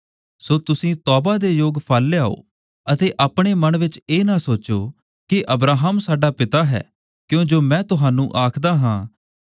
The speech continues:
ਕਿ ਪਰਮੇਸ਼ਰ ਅਬਰਾਹਮ ਦੇ ਲਈ ਇਹਨਾਂ ਪੱਥਰਾਂ ਵਿੱਚੋਂ ਵੀ ਸੰਤਾਨ ਪੈਦਾ ਕਰ ਸਕਦਾ ਹੈ।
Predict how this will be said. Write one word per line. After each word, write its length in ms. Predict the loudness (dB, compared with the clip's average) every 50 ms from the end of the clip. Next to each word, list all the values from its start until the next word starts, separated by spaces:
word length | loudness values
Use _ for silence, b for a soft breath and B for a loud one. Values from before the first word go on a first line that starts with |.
| _ _
ਕਿ 120 | -4 -2 -2
ਪਰਮੇਸ਼ਰ 680 | 0 0 0 0 2 2 0 0 0 -2 -4 -4 -2 -2 -2
ਅਬਰਾਹਮ 540 | 0 0 0 0 2 2 2 2 2 0 0
ਦੇ 120 | 0 0
ਲਈ 400 | 0 0 0 0 0 -2 -4 -8 -14 _ _ _ _ _ -6
ਇਹਨਾਂ 260 | -4 -2 0 0 0 0
ਪੱਥਰਾਂ 460 | 0 -2 -2 0 0 0 0 0 0
ਵਿੱਚੋਂ 320 | 0 -2 -2 -2 -2 0
ਵੀ 100 | 0 -2
ਸੰਤਾਨ 540 | -2 -2 -4 -4 -4 -2 0 0 0 0 0
ਪੈਦਾ 340 | 0 0 0 0 0 0 -2
ਕਰ 180 | -2 -4 -4
ਸਕਦਾ 400 | -4 -6 -8 -10 -8 -4 -4 -2
ਹੈ। 180 | -2 -4 -6